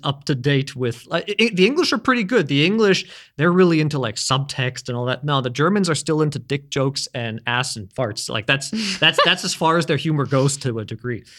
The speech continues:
Speaker 2: Maybe that's why, you know, did so well with my science slam on the rabbit shit.
Speaker 1: There you go. Yeah, very
Speaker 2: <laughs>
Speaker 1: big success in this place, that's for
Speaker 2: Yeah.
Speaker 1: sure. Um, and, and so the, the funny thing about all that now is that if you talk to Siri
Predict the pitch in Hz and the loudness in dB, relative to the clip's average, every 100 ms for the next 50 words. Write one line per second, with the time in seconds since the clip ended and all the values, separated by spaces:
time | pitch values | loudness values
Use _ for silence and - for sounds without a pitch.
0 | - 214 233 208 - 202 196 185 175 170 | -4 0 0 -2 -2 -2 -2 -4 -12 -16
1 | 180 180 196 185 185 - 185 180 180 185 | -14 -6 -4 -4 -4 -6 -4 -2 -4 -6
2 | 175 175 165 - 180 185 185 175 170 165 | -6 -4 -6 -6 -6 -6 -6 -8 -8 -8
3 | 165 175 165 - 156 _ _ 175 151 190 | -8 -8 -8 -10 -12 _ _ 2 6 6
4 | 190 294 180 240 233 - 254 185 190 190 | 4 0 2 2 4 4 6 6 4 4
5 | 190 185 - 175 165 147 147 120 101 139 | 2 2 2 2 2 0 0 -2 0 0
6 | 143 123 110 147 - 226 240 156 160 160 | -2 -4 -8 -8 -10 -16 -4 0 4 2
7 | 160 165 - - 180 185 185 185 185 - | 0 -4 -4 0 2 2 2 2 2 2
8 | 185 180 180 180 160 170 170 165 160 190 | 6 6 4 0 4 4 4 0 -2 0
9 | 214 233 202 170 170 160 151 139 190 202 | 0 0 0 0 2 2 2 2 0 0
10 | 156 135 139 - - - _ 151 147 147 | 0 0 0 -4 -20 -20 _ 0 0 2
11 | 147 147 - _ _ 165 147 170 202 247 | 0 0 -10 _ _ -2 0 2 4 4
12 | 220 - 202 208 - - 156 151 147 151 | 2 2 2 2 -2 0 2 4 2 -2
13 | - - 226 180 143 269 | -4 0 2 4 2 0